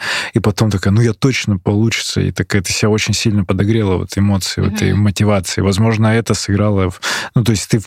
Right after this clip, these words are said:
Speaker 1: плюс-минус всегда одинаково готова к какому-то личному рекорду, но тогда самое вот это пиковое состояние, оно тебя и вытянуло еще и на такие цифры. Потому что Пиза, насколько я помню, она не, по брусчатке, там же много таких, или нет?
Speaker 2: Там много разворотов, я
Speaker 1: Да,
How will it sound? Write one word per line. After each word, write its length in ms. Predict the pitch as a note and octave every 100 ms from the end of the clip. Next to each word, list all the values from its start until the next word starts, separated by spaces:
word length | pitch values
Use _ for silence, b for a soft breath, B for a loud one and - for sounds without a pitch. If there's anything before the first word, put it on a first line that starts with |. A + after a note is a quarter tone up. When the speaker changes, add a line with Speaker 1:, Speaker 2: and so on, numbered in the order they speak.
| -
Speaker 1:
плюс-минус 540 | A2+ A#2 - B2 G#2
всегда 400 | - - A2+ A#2
одинаково 560 | G#2 F#2+ G2+ G2+ F#2+ F#2
готова 460 | G2 F#2 D#3 D3 G#2+
к 40 |
какому-то 440 | - G#2 G2 F#2 G2
личному 460 | G2+ - G2+ G2
рекорду, 500 | F#2+ F#2 G2+ F#2 F#2+ -
но 120 | G2+
тогда 360 | G#2 G2+ B2+
самое 380 | C3 A#2+ A2 G2
вот 60 | F#2+
это 120 | F2
пиковое 380 | F2 G2+ - F#2
состояние, 440 | - - A2 A2+ G2
оно 140 | F#2+
тебя 300 | - F#2+ F#2
и 40 |
вытянуло 500 | F#2 F#2+ - - F#2
еще 260 | F#2 - F#2+
и 100 | F2
на 300 | F2+ F2 E2+ -
такие 300 | G2 - F#2
цифры. 220 | - F#2 B B
Потому 160 | -
что 80 | - -
Пиза, 260 | B2+ A#2+ G#2+
насколько 340 | G2+ G2+ -
я 20 | F2+
помню, 300 | A2 G#2 G2
она 140 | G2+
не, 160 | G2 - -
по 420 | G#2+ G2 F#2+ G2 F#2
брусчатке, 640 | F#2+ G2 - A2+ A2+ - G2
там 220 | F#2+ F#2+
же 100 | F#2+
много 320 | G#2 G2+ -
таких, 440 | - F2+ G2 - -
или 180 | F#2 G2
нет? 140 | F2
Speaker 2:
Там 120 | A3+
много 280 | A#3+ B3+ A3
разворотов, 720 | A3+ G#3 A3+ C#4 F4+ - -
я 60 | A2+
Speaker 1:
Да, 140 | A2